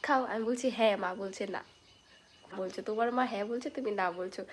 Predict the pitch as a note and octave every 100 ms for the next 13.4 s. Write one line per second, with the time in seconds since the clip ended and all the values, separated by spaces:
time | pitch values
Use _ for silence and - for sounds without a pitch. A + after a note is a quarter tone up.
0 | - - F3+ F#3 A3 G#3 A#3 G#3+ A3 B3+
1 | D4 B3 G#3+ G#3 A3 G#3+ F3+ F#3 F#3+ G#3+
2 | G3 G3+ G3+ - D#3+ F3 - F3 G3 F#3+
3 | B3+ C4 B3+ A#3 B3 B3+ A#3 B3 A#3+ G3+
4 | A3 A#3 A#3+ A#3 - - - - A3+ B3
5 | A3+ A3+ A#3 G#3+ G#3+ A3+ A#3 C4 A#3+ G#3
6 | F3+ G3 F#3+ - F#3+ F#3 G3+ A#3 C#4+ A#3
7 | A3 G#3 F#3+ F3+ - F3+ G#3 - - -
8 | - A3 A3+ A#3 A#3+ A3+ G#3+ A#3+ A#3+ A3
9 | A3+ A#3 A#3 A#3 G#3+ G3+ A3 G3+ - G#3
10 | G#3 G#3 A2 - - - - _ _ -
11 | - B5 B5 B5 B5 B5 B5 B5 - _
12 | _ _ _ - B3+ C4 C4+ B3+ B3 B3+
13 | B3+ A3+ G3